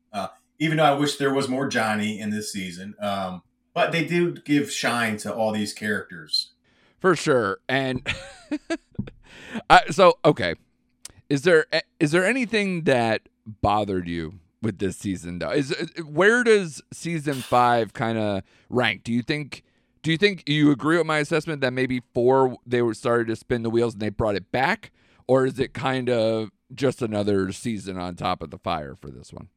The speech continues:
Speaker 1: No, to me, season four was a slight step back. It was still solid, but I was like, "Okay,
Speaker 2: Sure.
Speaker 1: where are they going with some of these story angles?" But to me, they picked this one back up, and, uh,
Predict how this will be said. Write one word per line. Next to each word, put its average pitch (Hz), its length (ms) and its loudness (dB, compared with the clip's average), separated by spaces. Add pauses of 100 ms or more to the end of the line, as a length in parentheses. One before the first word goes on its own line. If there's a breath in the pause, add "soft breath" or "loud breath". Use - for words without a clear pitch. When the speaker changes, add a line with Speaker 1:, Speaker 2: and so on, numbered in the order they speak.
(260)
Speaker 1:
No, 127 520 4
to - 120 -6
me, 143 580 0
season 135 420 -2
four 135 400 0
was 113 100 -6
a 123 80 -4
slight 214 380 0
step - 420 -4
back. 92 400 -2
It 127 80 -6
was 131 160 -6
still 160 220 -4
solid, 107 580 0
but 104 140 -4
I 107 100 0
was 104 140 0
like, 101 160 -6
"Okay, 104 240 -10
Speaker 2:
Sure. - 180 4
Speaker 1:
where 92 40 -2
are - 60 -6
they 110 140 -6
going 104 320 -6
with 95 80 -12
some - 160 -14
of 98 80 -10
these 95 180 -14
story 98 360 -8
angles?" 95 260 -10
But - 120 -20
to 156 120 -6
me, 165 380 -2 (640 soft breath)
they 117 100 -6
picked 156 300 -2
this 139 200 -2
one 127 200 -2
back 117 320 2
up, 104 320 2 (880)
and, 95 320 -6
uh, 87 380 -2